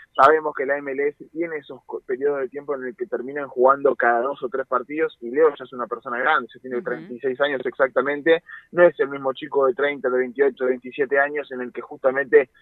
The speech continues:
Speaker 1: estaba acostumbrado a jugar los fines de semana con el Barcelona y entre semana Champions, así que la realidad es que de a poquito vamos, va-, vamos a ir viendo, como él mismo lo dijo en el partido frente a Ecuador,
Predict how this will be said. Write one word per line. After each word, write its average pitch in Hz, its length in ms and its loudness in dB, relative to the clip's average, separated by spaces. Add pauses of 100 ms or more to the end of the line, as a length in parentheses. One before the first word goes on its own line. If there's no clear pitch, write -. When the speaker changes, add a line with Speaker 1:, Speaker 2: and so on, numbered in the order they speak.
Speaker 1:
estaba 151 360 6
acostumbrado 135 720 -2
a 127 40 0
jugar 143 340 4
los 131 180 -8
fines 139 320 -14
de 127 40 -20
semana 135 500 -6 (240)
con 131 320 -6
el 131 120 -4
Barcelona 139 560 -4
y 139 100 -8
entre 127 240 -12
semana 131 340 -10
Champions, 123 500 -4
así 117 180 -18
que 117 120 -8
la 117 100 -2
realidad 117 360 -4
es - 60 -18
que 143 260 -2 (260)
de 127 100 0
a 127 60 0
poquito 151 520 2
vamos, 143 400 0
va-, 131 260 -2
vamos 151 260 -4
a 156 40 -6
ir 139 80 -8
viendo, 160 280 -2
como 139 260 -2
él 196 140 2
mismo 185 240 -6
lo 139 100 -2
dijo 175 260 0
en 143 80 -10
el 135 120 -10
partido 151 340 -2
frente 135 340 -6
a 131 60 2
Ecuador, 151 580 2